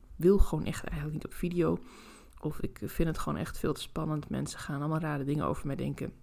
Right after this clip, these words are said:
Het enige wat ik tegen je kan zeggen is, mensen denken waarschijnlijk van alles en nog wat, maar het zal echt niet de hele dagen over jou gaan. Eh, ik weet niet <laughs> of ik nu hard op je hart stap, maar over het algemeen, eh, als iemand iets namelijk niet wil horen of niet wil zien, dan zit er zo'n kruisje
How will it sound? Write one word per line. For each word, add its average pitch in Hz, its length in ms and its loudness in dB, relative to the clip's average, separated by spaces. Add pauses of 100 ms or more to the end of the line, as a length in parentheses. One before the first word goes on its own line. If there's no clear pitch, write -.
(460)
Het - 80 -10
enige - 160 -2
wat - 120 -6
ik - 60 -18
tegen 139 200 -4
je - 60 -6
kan 143 140 -4
zeggen - 300 -10
is, - 140 -10
mensen 139 400 -6
denken 139 240 -4
waarschijnlijk 139 440 -8
van 151 200 -6
alles 143 180 -4
en 139 60 -4
nog - 160 -4
wat, - 200 -8
maar 139 200 -8 (360)
het - 100 -18
zal - 140 -4
echt - 140 -6
niet 151 140 -2
de - 60 -6
hele 147 160 -2
dagen 139 300 -4
over 135 200 -4
jou 139 160 0
gaan. 175 340 -4
Eh, 175 80 -4 (480)
ik - 60 -16
weet - 120 0
niet 165 140 0
<laughs> - 40 12
of - 40 12
ik 214 140 12
nu 185 160 4
hard 156 200 0
op - 120 -8
je - 80 -8
hart 180 180 -6
stap, - 280 -4
maar 160 220 -2 (420)
over 165 220 0
het - 120 -4
algemeen, 160 680 0
eh, 147 120 -4 (200)
als - 160 -6
iemand 165 240 0
iets - 160 -6
namelijk 160 300 -4
niet 147 180 -2
wil 156 460 2
horen 160 400 4
of - 160 -6
niet 151 200 -2
wil 151 240 0
zien, 165 400 0
dan - 260 -4
zit - 180 -8
er 170 60 -6
zo'n 147 200 -4
kruisje 226 540 0